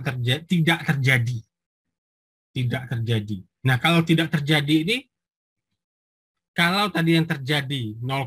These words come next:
koma empat nilai probability-nya, kalau tidak terjadi, satu dikurang nol koma empat. Berarti nol koma enam. Jadi kemungkinan kita tidak menemukan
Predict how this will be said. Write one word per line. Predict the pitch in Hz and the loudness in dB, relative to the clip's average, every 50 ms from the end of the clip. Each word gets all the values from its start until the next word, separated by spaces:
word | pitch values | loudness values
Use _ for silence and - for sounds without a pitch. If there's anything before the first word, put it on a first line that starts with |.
| - | -6
koma | - 147 139 143 139 135 - | -6 -4 -2 -2 -2 -2 -2
empat | - 214 220 - - 196 180 165 - _ _ _ _ _ _ _ _ _ _ _ _ _ - 127 | -4 -6 -6 -4 0 0 0 0 -2 _ _ _ _ _ _ _ _ _ _ _ _ _ -6 -2
nilai | 127 123 123 123 117 117 | -2 0 0 -2 -2 -4
probability-nya, | - 131 123 117 113 113 113 110 107 107 107 107 - 117 107 101 101 113 139 208 214 _ _ _ _ _ _ | -4 -4 -4 -2 0 0 -2 -2 -2 -4 -6 -6 -6 -8 -8 -6 -6 -6 -6 -8 -10 _ _ _ _ _ _
kalau | - 165 160 160 170 170 175 175 | -2 0 2 4 4 4 2 0
tidak | 165 - 190 185 170 156 160 160 160 - | -2 0 0 2 4 4 2 2 0 -2
terjadi, | - 160 139 131 120 123 113 107 104 110 147 196 240 262 - _ _ _ _ _ _ _ | -4 -4 -4 -2 -2 0 0 -2 -2 -2 -4 -4 -4 -6 -12 _ _ _ _ _ _ _
satu | _ - - 113 107 110 - - 180 175 | _ -12 -10 -8 -8 -8 -6 -4 -4 -4
dikurang | 139 120 - 113 110 127 139 127 | -4 -6 -6 -4 -4 -4 -4 -2
nol | 120 123 127 | -2 -4 -4
koma | 123 - 107 107 113 117 120 | -4 -6 -4 -4 -4 -4 -6
empat. | 117 117 - 107 - _ _ _ _ _ _ _ _ _ _ - | -6 -6 -6 -8 -10 _ _ _ _ _ _ _ _ _ _ -12
Berarti | - 110 107 - 165 143 | -10 -8 -2 0 2 2
nol | 127 123 120 | 2 2 0
koma | - 120 107 107 131 180 214 - _ _ _ _ _ _ _ _ - 165 | 0 0 0 2 2 2 0 -2 _ _ _ _ _ _ _ _ -4 -2
enam. | 175 190 196 190 175 160 156 156 160 160 165 _ _ _ _ _ _ _ _ _ _ - - - _ _ _ _ _ _ _ _ _ _ _ _ _ _ _ _ _ _ _ _ _ _ _ _ _ _ _ _ - | 0 0 2 2 2 2 2 0 -4 -6 -10 _ _ _ _ _ _ _ _ _ _ -20 -20 -20 _ _ _ _ _ _ _ _ _ _ _ _ _ _ _ _ _ _ _ _ _ _ _ _ _ _ _ _ -4
Jadi | 117 123 160 185 | -2 0 0 2
kemungkinan | 180 175 151 143 143 143 127 - - 185 202 202 214 202 196 170 | 2 2 0 2 0 -2 -2 -2 0 0 2 2 2 0 0 -2
kita | 165 170 165 165 175 170 165 | -2 -4 -4 -2 -2 -6 -4
tidak | 170 156 139 131 127 131 | -4 -6 -6 -8 -12 -10
menemukan | 135 135 139 131 131 139 151 190 208 - _ - 131 120 120 139 151 | -10 -8 -8 -6 -4 -2 -2 -4 -4 -4 _ -4 -2 -2 -2 -2 -6